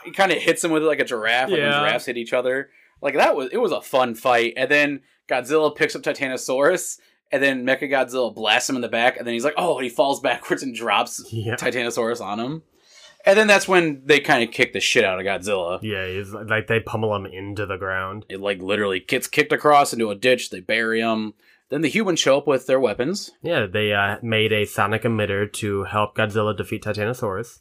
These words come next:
Speaker 1: Yeah, Titanosaurus is pretty much out. So
Speaker 2: Also, I'm
Speaker 1: then
Speaker 2: giving that a point to Titanosaurus. Humans had to help Godzilla take him down.
Speaker 1: Yes, I will give you that. Um, yeah, I mean, my, my big thing is, like,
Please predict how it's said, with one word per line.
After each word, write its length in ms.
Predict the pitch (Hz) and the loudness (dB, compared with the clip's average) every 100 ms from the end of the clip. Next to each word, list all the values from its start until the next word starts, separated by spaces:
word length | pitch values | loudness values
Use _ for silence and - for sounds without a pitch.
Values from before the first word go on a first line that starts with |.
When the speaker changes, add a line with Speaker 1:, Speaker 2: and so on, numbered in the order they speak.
| _ | _
Speaker 1:
Yeah, 180 | 110 104 | 0 2
Titanosaurus 600 | 110 123 151 160 143 131 | 2 2 4 4 4 2
is 60 | |
pretty 140 | 117 127 | -2 -2
much 100 | - 117 | 0 2
out. 400 | 107 98 90 - | 4 4 4 0
So 100 | - | 0
Speaker 2:
Also, 180 | 123 107 | 2 4
I'm 100 | 110 | 4
Speaker 1:
then 40 | |
Speaker 2:
giving 240 | 110 123 120 | 4 4 4
that 160 | 107 | 2
a 80 | 92 | 0
point 420 | - - 101 107 | -6 -4 -2 -4
to 80 | 107 | -6
Titanosaurus. 720 | 101 101 107 101 95 98 107 | -4 -4 -2 -2 -2 -2 -2
Humans 400 | - 110 104 113 | 0 0 2 2
had 160 | 98 104 | 2 0
to 120 | 92 | -2
help 340 | 87 98 101 - | 0 0 0 0
Godzilla 380 | 98 92 98 95 | -2 0 0 0
take 180 | 101 104 | -2 -2
him 120 | 101 | -2
down. 300 | 101 101 113 - - - - _ _ _ _ _ - | -2 -4 -8 -18 -20 -20 -20 _ _ _ _ _ -10
Speaker 1:
Yes, 1080 | 110 113 92 90 - - - - - - - - | 0 2 2 0 -4 -4 -6 -8 -10 -14 -14 -4
I 140 | 107 | 0
will 160 | 113 127 | 0 2
give 180 | 120 120 | 0 2
you 80 | 131 | 2
that. 320 | 90 101 - - - _ _ _ _ _ _ | 0 -2 -12 -14 -18 _ _ _ _ _ _
Um, 560 | 101 95 90 90 87 90 _ _ _ _ _ - | -8 -6 -6 -8 -16 -20 _ _ _ _ _ -4
yeah, 320 | 160 202 160 _ _ - | 0 0 0 _ _ -4
I 80 | 147 | 2
mean, 240 | 156 143 - | 4 2 -4
my, 120 | 131 | -6
my 140 | 156 | -2
big 200 | 156 160 | 0 0
thing 160 | 175 160 | 0 -2
is, 140 | 143 | 0
like, 260 | 139 120 | 2 2